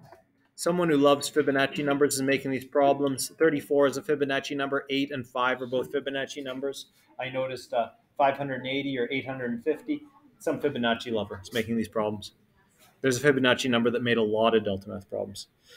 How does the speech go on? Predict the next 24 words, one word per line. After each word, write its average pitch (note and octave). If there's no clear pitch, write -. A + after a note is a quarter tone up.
And C#3+
then C3+
how D3
much E3
money D#3+
to D3+
the C3
nearest C3
ten A3
dollars C#3
would B2
be B2+
in B2+
the B2
account C3
after B2
eighteen C3+
years? D3
So -
T G3
equals C3
eighteen. A#2
Okay, D#3
and C#3